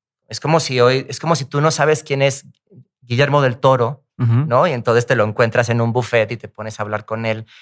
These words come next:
Speaker 1: La charla va a ser completamente distinta. Así llega Guillermo del Toro y, y tú lo estás viendo en una palestra, ¿no?
Speaker 2: Ajá.
Speaker 1: Así, porque es una persona con mucho que admirarle, ¿no? Em,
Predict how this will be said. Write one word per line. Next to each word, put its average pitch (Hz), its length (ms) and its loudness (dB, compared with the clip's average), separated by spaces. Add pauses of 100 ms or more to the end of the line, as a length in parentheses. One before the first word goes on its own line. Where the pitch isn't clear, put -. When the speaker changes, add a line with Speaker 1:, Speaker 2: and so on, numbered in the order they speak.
(160)
Speaker 1:
La 120 80 -4
charla 135 280 0
va 127 80 2
a 120 40 -2
ser 120 180 -6
completamente 113 560 -10
distinta. 135 600 -8 (420)
Así 107 360 -6 (420)
llega 110 260 0
Guillermo 107 420 -4
del 120 160 -2
Toro 139 500 0
y, 104 320 -16 (140)
y 101 180 -20 (160)
tú 104 320 -10 (160)
lo 104 140 -20
estás 104 260 -4
viendo 104 400 -6
en 104 160 -18
una 104 260 -10
palestra, 120 480 -4
¿no? 117 120 -4
Speaker 2:
Ajá. 127 220 -8 (120)
Speaker 1:
Así, 104 260 -20 (120)
porque 95 380 -20
es - 180 -20
una 98 120 -20
persona 92 520 -20 (600)
con 90 300 -18 (100)
mucho 101 220 -20
que 101 100 -14
admirarle, 98 520 -16
¿no? - 220 -16 (100)
Em, 135 280 -2